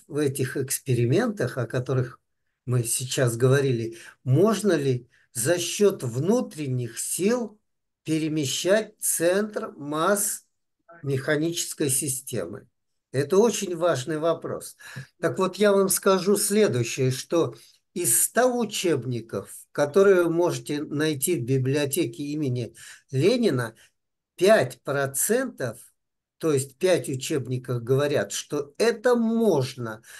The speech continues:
но только в том случае, если эти системы,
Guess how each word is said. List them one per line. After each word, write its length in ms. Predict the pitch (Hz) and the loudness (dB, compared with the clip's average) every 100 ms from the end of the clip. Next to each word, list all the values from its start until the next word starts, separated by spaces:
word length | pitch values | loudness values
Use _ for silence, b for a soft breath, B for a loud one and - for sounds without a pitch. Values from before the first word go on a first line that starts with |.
| B _ | B _
но 140 | 147 147 | -4 2
только 500 | 202 180 170 131 - - | 4 4 0 -2 -6 -12
в 160 | - - | -12 -2
том 240 | 214 269 254 | 2 2 2
случае, 800 | - 202 170 131 - 120 110 113 B B B _ | 0 2 2 0 -2 -2 -2 -6 B B B _
если 920 | 131 117 175 202 151 - 156 139 139 - _ _ | -6 0 4 6 4 0 -2 -4 -4 -10 _ _
эти 360 | 190 175 - 127 | 4 4 2 0
системы, 920 | - 143 123 - 214 233 202 139 | 0 0 -2 0 0 2 2 0